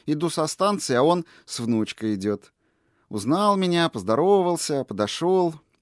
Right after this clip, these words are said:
как здоровье спросил и про вас спрашивал. Я, говорит, только что из командировки. А я говорю: "Так что ж ты, значит, ещё работаешь?" Он говорит: "Опять устроился, дома не могу". Вот как.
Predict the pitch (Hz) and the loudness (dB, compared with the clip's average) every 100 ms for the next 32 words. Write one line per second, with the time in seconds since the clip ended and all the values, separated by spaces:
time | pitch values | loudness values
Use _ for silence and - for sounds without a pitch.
0 | _ - 123 87 104 131 196 175 151 - | _ -4 -4 0 0 4 2 2 -2 -4
1 | 139 - 127 113 - _ _ _ - 143 | -4 -4 -6 -6 -10 _ _ _ -2 2
2 | 139 131 - 160 151 104 98 - 101 95 | 2 0 -4 0 2 2 0 -4 -4 -2
3 | - 95 92 107 _ _ _ _ _ 127 | -4 -6 -6 -8 _ _ _ _ _ 2
4 | 139 127 143 139 156 123 - 147 104 - | 2 4 0 2 -2 -2 -6 -4 -6 -2
5 | 139 143 170 160 104 - 80 - _ _ | 0 2 4 4 2 0 -10 -12 _ _
6 | 127 160 135 160 147 190 - 185 - 139 | 0 0 2 2 2 -2 -2 -2 0 0
7 | 139 165 185 - 214 226 294 285 165 101 | 0 -2 -4 0 2 2 0 0 0 0
8 | 131 127 139 127 147 151 185 202 202 170 | 0 2 2 2 0 -2 0 0 0 -6
9 | - 175 170 156 - 147 143 107 175 170 | -2 0 0 0 -4 -6 -2 0 2 2
10 | 110 107 90 101 123 131 - _ 104 139 | 0 0 0 -2 -2 -4 -12 _ -4 -2
11 | - - 131 - _ | -4 -6 -6 -6 _